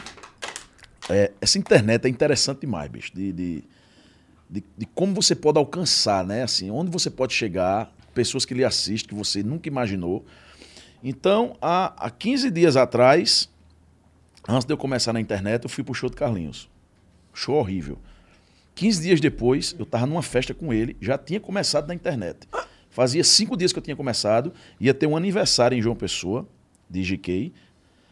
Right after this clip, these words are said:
e o mesmo editor de G K era o meu editor, que editava meus vídeos. Ele fez, "Rapaz, sobrou um convite aqui, tu quer ir?" Eu digo, "Claro que eu quero, meu amigo."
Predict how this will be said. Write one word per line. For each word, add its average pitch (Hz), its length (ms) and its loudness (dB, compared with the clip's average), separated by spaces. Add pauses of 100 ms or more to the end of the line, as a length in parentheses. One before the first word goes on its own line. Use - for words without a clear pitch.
(280)
e 127 600 0 (320)
o 135 100 0
mesmo 208 340 10
editor 185 300 -2
de 123 100 -2
G 135 60 0
K - 200 -2
era 151 80 2
o - 20 0
meu 139 180 0
editor, 123 460 -4 (1000)
que - 100 -6
editava 98 300 -2
meus 113 180 -4
vídeos. 85 380 -8 (240)
Ele 95 100 -8
fez, 147 140 0
"Rapaz, 160 260 -2
sobrou 170 300 -4
um - 20 -8
convite 135 360 -4
aqui, 92 120 -10
tu - 120 -12
quer 127 160 0
ir?" 151 200 -4 (880)
Eu 98 60 -8
digo, 95 180 -6
"Claro 120 220 -2
que - 80 -10
eu - 80 -8
quero, 101 220 -2
meu 120 80 -8
amigo." 65 240 -12